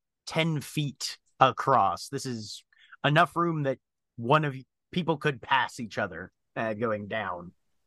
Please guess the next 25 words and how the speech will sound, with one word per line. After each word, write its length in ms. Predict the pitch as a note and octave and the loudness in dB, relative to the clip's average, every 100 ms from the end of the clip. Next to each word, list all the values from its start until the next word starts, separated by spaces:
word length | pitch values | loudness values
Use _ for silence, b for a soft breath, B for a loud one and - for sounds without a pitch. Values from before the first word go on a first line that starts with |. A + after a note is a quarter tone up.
| _ C3+ | _ 4
Um, 500 | B2 G2+ F#2+ F#2 - - B B C3 | 4 4 0 -4 -10 -20 B B 4
built 220 | G3 G#3 | 4 6
out 220 | D3+ D#3+ D#3+ | 4 2 2
of, 200 | D3+ C3+ | -8 -8
you 120 | C#3 | -6
know, 300 | B2+ A#2+ A2+ | -6 -6 -6
kind 220 | C#3 A#2+ | -4 -2
of 200 | A#2 A2 | -4 -4
the 320 | A2+ A2 A2 A2+ E3 | -4 -4 -4 -4 -4
standard 500 | C#3+ - D3 C3 B2+ | -2 4 4 4 0
industrial 580 | B2+ A#2+ B2 - C#3 A#2+ | -2 0 0 0 -2 -2
corrugated 560 | - C3 B2 A#2+ A#2 A2+ | 0 0 0 -2 -4 -2
metal 400 | A#2+ A#2 A#2 A2 | 0 0 -2 -2
kind 260 | B2+ A#2 | -2 0
of, 160 | A2 G#2+ | -2 0
uh, 360 | A2+ A2 A2 G#2 _ _ | 2 2 0 -4 _ _
you 120 | B2+ | -4
know, 140 | G#2 | -2
with 140 | G#2 - | -4 -2
the, 220 | G#2+ G#2 - _ b b B2 | -2 -2 -6 _ b b 0
the 60 | |
sort 180 | B2+ A#2+ | 2 2
of 60 | A2 | 2
hash 320 | B2+ A#2 - | 2 2 2
mark 180 | C3 | 0